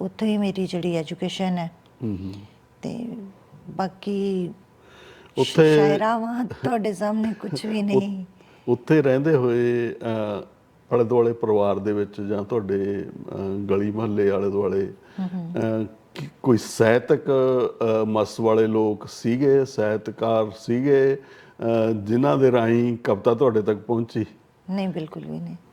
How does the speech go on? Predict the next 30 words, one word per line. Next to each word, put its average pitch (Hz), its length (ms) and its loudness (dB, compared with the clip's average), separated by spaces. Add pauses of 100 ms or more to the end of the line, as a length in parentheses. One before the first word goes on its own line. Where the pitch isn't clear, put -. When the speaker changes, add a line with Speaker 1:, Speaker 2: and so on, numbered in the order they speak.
(180)
Speaker 2:
ਅੱਛਾ। 127 180 -4 (840)
ਇਹ 131 80 2
ਫਿਰ 131 100 -2
ਕਿਸ 185 300 2
Speaker 1:
ਬਿਲਕੁਲ। 196 100 -8 (220)
ਹਾਂਜੀ, 233 540 -2
ਅਹ, 240 480 2
ਯਾਨੀ 269 180 -4
ਮੈਨੂੰ 311 240 -2
ਲੱਗਦਾ 233 420 0
ਸੀ 226 340 -4
ਕਿ, 214 560 0
ਅਹ, 196 440 -2 (200)
ਜਿਹੜਾ 214 300 -2
ਥੋੜ੍ਹਾ 220 340 2
ਬਹੁਤ 214 260 -2
ਜਿਹੜਾ, 208 420 -2
ਅਹ, - 640 -8 (240)
ਚਾਰਟ 208 400 0
ਸੀ 208 320 -2
ਉਹ 208 140 0
ਇਸ 202 240 -4
ਵਾਸਤੇ 202 360 -2
ਲੱਗੀ 190 360 -2
ਕਿ, 196 360 -2
ਅਹ, - 1120 -8
ਮੇਰੀ 202 200 0
ਟੀਚਰ 202 360 -2
ਜਿਹੜੀ 202 300 0
ਉਹ 202 80 -2